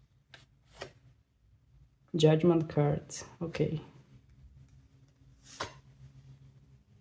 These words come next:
Seven of Swords and the Hierophant. <laughs> Okay, this is coming very interesting here. Because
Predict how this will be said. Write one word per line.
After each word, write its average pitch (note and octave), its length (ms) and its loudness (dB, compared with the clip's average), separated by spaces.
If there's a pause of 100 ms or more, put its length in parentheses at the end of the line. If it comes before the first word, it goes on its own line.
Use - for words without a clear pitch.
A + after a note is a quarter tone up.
(600)
Seven F3 420 2
of E3 100 0
Swords - 600 -2 (1080)
and D#3+ 160 8
the D#3 80 6
Hierophant. D#3 960 10
<laughs> - 100 -20 (640)
Okay, D#3+ 240 4
this D#3+ 160 4
is F3 120 0
coming E3+ 340 2
very D#3+ 180 6
interesting D#3 480 2
here. D3 400 0 (1900)
Because D#3+ 840 4